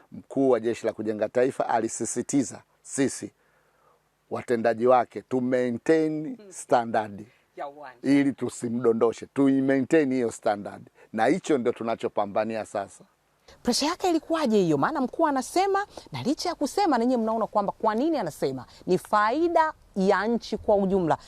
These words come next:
Speaker 2: na si J K T pengine peke yake. Presha ilikuwaje hapo?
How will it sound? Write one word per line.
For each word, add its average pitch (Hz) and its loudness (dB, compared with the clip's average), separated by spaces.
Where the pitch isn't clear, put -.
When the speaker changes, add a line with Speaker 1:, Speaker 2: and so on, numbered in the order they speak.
Speaker 2:
na - -8
si - 0
J 285 2
K 202 2
T - -2
pengine 165 0
peke 143 -6
yake. 135 -6
Presha 302 4
ilikuwaje 170 0
hapo? 131 -6